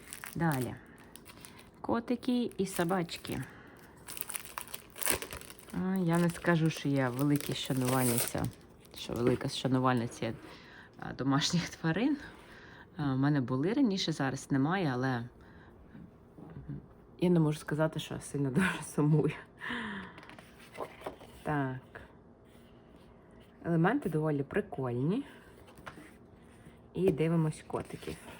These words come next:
Тут переноски. Різні. Так. Якщо у вас є ідеї, куди застосувати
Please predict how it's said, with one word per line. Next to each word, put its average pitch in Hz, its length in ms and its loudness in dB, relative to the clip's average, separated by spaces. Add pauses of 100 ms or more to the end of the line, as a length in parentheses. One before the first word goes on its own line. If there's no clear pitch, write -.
(1900)
Тут - 80 -12 (140)
переноски. 202 1200 -2 (2000)
Різні. 139 640 -6 (1400)
Так. 143 500 -8 (1300)
Якщо - 280 -2
у - 20 -2
вас 190 240 -2
є 165 100 2
ідеї, 127 360 -2
куди 151 300 -2
застосувати 143 640 -4